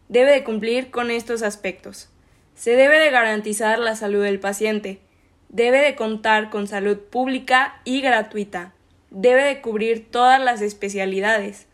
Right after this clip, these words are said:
La tecnología debe de ser avanzada para poder llevar a cabo tratamientos actuales.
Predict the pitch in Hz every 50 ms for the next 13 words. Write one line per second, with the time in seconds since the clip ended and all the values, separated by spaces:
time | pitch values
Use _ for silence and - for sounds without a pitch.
0 | _ _ _ _ _ _ _ _ - 208 214 208 214 214 208 214 214 208 208 202
1 | 208 - 233 240 233 220 214 233 240 - - 185 185 240 254 277 311 302 269 240
2 | 220 - 220 226 226 220 220 220 214 208 214 214 240 220 214 208 208 202 202 202
3 | - 214 208 208 208 202 214 214 214 220 214 196 247 254 254 247 233 233 220 226
4 | - 220 214 208 202 202 202 208 202 202 196 - 202 202 208 202 202 196 190 196
5 | 196 196 190 185 _ _ - 214 226 233 214 196 196 - -